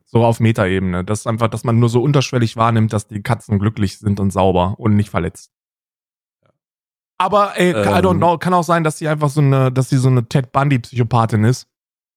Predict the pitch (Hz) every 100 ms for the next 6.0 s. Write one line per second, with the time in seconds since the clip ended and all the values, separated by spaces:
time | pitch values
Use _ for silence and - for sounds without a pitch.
0 | _ _ - 120 113 120 120 - 117 117
1 | 113 104 - - 113 110 110 101 101 104
2 | 104 101 - _ _ _ _ _ 139 110
3 | 104 98 104 104 - 220 202 165 147 143
4 | 151 135 123 - 117 110 117 120 117 101
5 | 92 98 98 101 101 95 98 - 95 95